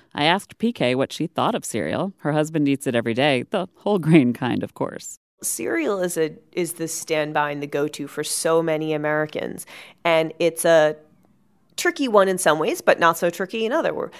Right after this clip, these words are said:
Speaker 2: The fact is, it depends what cereal you're eating. Anyone who has wandered through the supermarket knows that there is a massive, massive array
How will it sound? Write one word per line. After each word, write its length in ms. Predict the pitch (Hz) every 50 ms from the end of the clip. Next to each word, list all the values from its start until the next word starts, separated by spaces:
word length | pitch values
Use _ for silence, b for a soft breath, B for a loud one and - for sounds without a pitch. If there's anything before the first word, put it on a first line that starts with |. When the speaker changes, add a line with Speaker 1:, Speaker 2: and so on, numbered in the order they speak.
| B B
Speaker 2:
The 100 | - 180
fact 320 | - 185 - 185 - -
is, 260 | 196 190 196 190 190 - -
it 160 | 185 180 -
depends 380 | 196 180 - - 131 151 -
what 120 | 160 180 170
cereal 460 | - - 190 202 202 214 220 226 226
you're 140 | 220 254 311
eating. 280 | 226 156 143 131 -
Anyone 440 | - 156 170 202 202 190 185 175 175
who 300 | 185 185 165 165 165 165
has 200 | 165 156 151 -
wandered 400 | 156 151 156 151 156 156 151 -
through 220 | - - 160 160 151
the 160 | 156 151 151
supermarket 640 | - - 262 262 233 160 147 147 - - - - 175
knows 240 | 160 151 156 151
that 260 | - 160 156 151 - -
there 160 | 180 170 156
is 160 | 156 156 -
a 140 | 165 170 160
massive, 760 | 165 160 160 170 170 196 180 - - 165 165 165 165 - -
massive 520 | - 160 151 156 170 151 - - 160 151
array 640 | 151 151 - 160 165 160 151 143 139 139 147 151 160